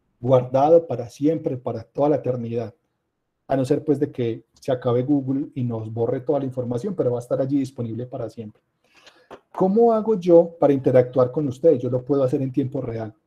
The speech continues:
Si yo quiero verificar el trabajo de alguno de ustedes, esto lo puedo hacer porque estamos en un ambiente académico de aprendizaje. Sus libros personales de Jupyter Notebook, de Google Colab son privados.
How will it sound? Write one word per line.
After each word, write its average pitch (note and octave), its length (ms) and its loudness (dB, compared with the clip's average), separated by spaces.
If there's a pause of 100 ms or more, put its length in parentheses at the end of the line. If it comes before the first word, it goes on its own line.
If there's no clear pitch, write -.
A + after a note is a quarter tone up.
(180)
Si D3 200 -4
yo F3+ 160 0
quiero E3 300 0
verificar B2+ 540 -2
el D#3 100 -2
trabajo C3 400 2
de A2+ 80 -4
alguno B2 240 -6
de C#3+ 80 -2
ustedes, C#3+ 600 0 (280)
esto D#3+ 340 2
lo C#3+ 120 2
puedo A#2+ 180 -2
hacer E3 200 -2
porque D#3+ 180 -8
estamos B2 300 -6
en B2 100 -4
un A2+ 100 -8
ambiente C3+ 420 -4
académico B2 560 -4
de B2+ 60 -2
aprendizaje. A2+ 720 -4 (320)
Sus C#3 280 0
libros C#3 440 2
personales B2+ 640 0
de A#2+ 120 -4
Jupyter B2 400 -8
Notebook, B2+ 420 -4
de A#2 120 -6
Google B2 320 -14
Colab F3 320 0
son B2 300 -14
privados. B2+ 760 0